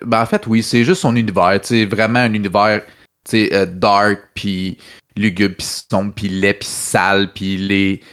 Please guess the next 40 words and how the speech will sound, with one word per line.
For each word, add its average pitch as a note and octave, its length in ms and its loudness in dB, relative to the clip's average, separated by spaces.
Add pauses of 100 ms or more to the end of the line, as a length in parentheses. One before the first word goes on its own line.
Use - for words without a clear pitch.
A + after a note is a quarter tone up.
(260)
les G#2+ 200 2
vilains A2+ 640 0 (840)
malgré G2+ 680 0
qu'il G#2+ 120 -4
y G2+ 40 2
en F#2+ 180 0
a G#2 120 4
que, G2 140 -4
comme F#2 200 -4
j'avais F#2+ 200 0
dit F#2+ 60 -6
dans G#2+ 80 0
l'épisode, F#2 400 -2
c'est - 80 -8
des F#2 140 -4
gars F#2+ 120 0
de F2 60 -8
boîte G#2 220 0
pis - 100 -20
tout, A2+ 160 0
je - 60 -12
trouve B2+ 160 -2
qu'ils G2+ 240 0
ont F#2+ 80 0
quelque A#2 240 -4
chose C3 200 -2
de G#2+ 80 0
plus A2+ 420 -4 (420)
humain A2 520 2 (540)
que G2 120 2
plusieurs G2+ 640 0 (100)
autres, G2 440 0
euh, F2 400 -4 (800)
le A2 140 2
Clash, C3 500 2
euh, G#2 160 4
bien A2 220 0
contre A2 220 -2
le F#2 100 4
mal, G2+ 480 0